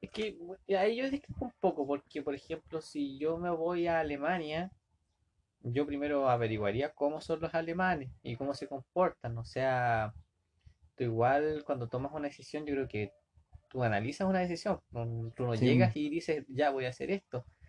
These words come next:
Speaker 1: Eh, ahí como que yo discrepo un poco. Siento que los inmigrantes deberían estar, bueno, ellos no tendrán mucho acceso a información, quizá,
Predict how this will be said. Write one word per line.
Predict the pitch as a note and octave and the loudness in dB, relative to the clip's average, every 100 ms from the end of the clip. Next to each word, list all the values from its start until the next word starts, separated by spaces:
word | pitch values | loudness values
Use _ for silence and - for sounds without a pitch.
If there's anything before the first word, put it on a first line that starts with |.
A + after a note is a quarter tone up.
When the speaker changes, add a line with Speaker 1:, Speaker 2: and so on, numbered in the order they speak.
| _ _ - | _ _ -10
Speaker 1:
Eh, | A#2 | -6
ahí | G#2+ C#3 E3+ | 0 0 0
como | G#3+ G#3 | 0 0
que | G#3 | 2
yo | G#3+ | 0
discrepo | G3 F#3 G3 | 0 -2 -2
un | A3+ | -2
poco. | - G2 F#2+ - _ _ _ _ _ - | 0 0 -2 -12 _ _ _ _ _ -20
Siento | - D#3 D#3+ - E3 - | -10 -10 -8 -4 -4 -4
que | - D3+ D3 C#3+ | -4 0 0 2
los | C#3+ C#3+ | 0 -2
inmigrantes | D3+ C#3 C3 F3 G3 | -6 -2 0 0 0
deberían | F#3+ F3 F#3 | 0 0 0
estar, | F3+ - F3 E3+ E3 D#3+ D3 B2+ - - _ _ - | -2 2 4 6 4 4 2 -2 -10 -18 _ _ -2
bueno, | C3+ E3 A#2 | 4 6 6
ellos | G#2 A2+ A2+ G#2+ G2+ - _ _ - - - | 2 2 0 0 0 -4 _ _ -20 -20 -6
no | B2 A#2 | -2 0
tendrán | A2+ A2+ B2 | 0 2 2
mucho | B2 A#2+ D3 | 0 0 2
acceso | B2 A#2 - B2+ - A#2 | 4 2 0 -6 -2 -2
a | |
información, | A#2 A#2+ A2+ G#2 C3 C#3+ D3+ C#3+ | 0 -2 -2 -2 -2 0 0 -4
quizá, | B2 C#3+ C#3+ | -4 2 2